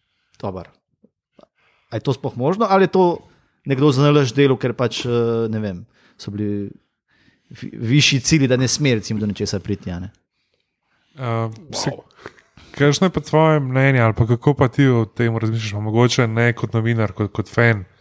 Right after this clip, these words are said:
Speaker 2: da dejansko pa ni nekih imen ali pa da un, eh, bom rekel, Italijan je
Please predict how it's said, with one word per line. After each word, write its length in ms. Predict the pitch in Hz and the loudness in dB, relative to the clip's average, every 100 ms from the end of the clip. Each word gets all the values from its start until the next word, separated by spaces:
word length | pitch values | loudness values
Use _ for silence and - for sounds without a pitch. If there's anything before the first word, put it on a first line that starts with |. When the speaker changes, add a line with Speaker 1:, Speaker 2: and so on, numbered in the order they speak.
| _ _ _ _ _ - | _ _ _ _ _ -6
Speaker 2:
da 220 | 107 107 104 _ | -2 -2 -4 _
dejansko 720 | - 110 117 120 139 - 131 | -18 -6 -4 0 0 0 -2
pa 160 | - | 0
ni 160 | 123 131 | 2 2
nekih 460 | 117 117 117 110 - - | 2 -2 0 -4 -4 -8
imen 400 | 110 98 110 104 | -8 -2 -2 -2
ali 160 | 95 92 | -2 -6
pa 360 | - 104 101 95 _ _ _ - _ | -2 0 0 -4 _ _ _ -20 _
da 320 | - 117 117 107 - 113 | -6 2 2 0 -8 -20
un, 500 | 113 127 135 131 123 | -8 -2 -2 -2 -2
eh, 80 | 120 117 113 113 113 110 113 | -2 0 2 2 2 0 -2
bom 180 | 117 | -4
rekel, 240 | 120 120 127 | -4 -2 -2
Italijan 540 | 127 120 139 151 135 117 _ _ _ | -2 0 2 2 0 -4 _ _ _
je 180 | 120 127 | -4 -2